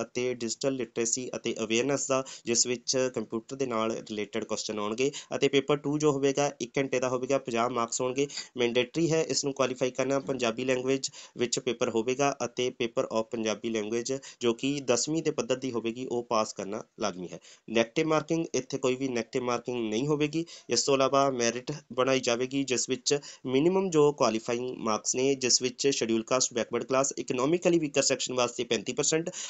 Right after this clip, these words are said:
ਅਤੇ ਹੋਰ ਕੈਟਾਗਰੀ ਵਾਈਜ਼ ਜੋ ਮਾਰਕਸ ਨੇ, ਚਾਲੀ ਪਰਸੈਂਟ ਮਾਰਕਸ ਪਾਸ ਹੋਣ ਲਈ ਲੈਣੇ ਲਾਜ਼ਮੀ ਨੇ। ਤਾਂ ਦੋਸਤੋ,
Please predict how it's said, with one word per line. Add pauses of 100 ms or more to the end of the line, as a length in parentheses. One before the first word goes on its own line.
(120)
ਅਤੇ
ਹੋਰ
ਕੈਟਾਗਰੀ
ਵਾਈਜ਼ (540)
ਜੋ
ਮਾਰਕਸ
ਨੇ,
ਚਾਲੀ
ਪਰਸੈਂਟ
ਮਾਰਕਸ (540)
ਪਾਸ (140)
ਹੋਣ
ਲਈ
ਲੈਣੇ (100)
ਲਾਜ਼ਮੀ
ਨੇ। (260)
ਤਾਂ
ਦੋਸਤੋ,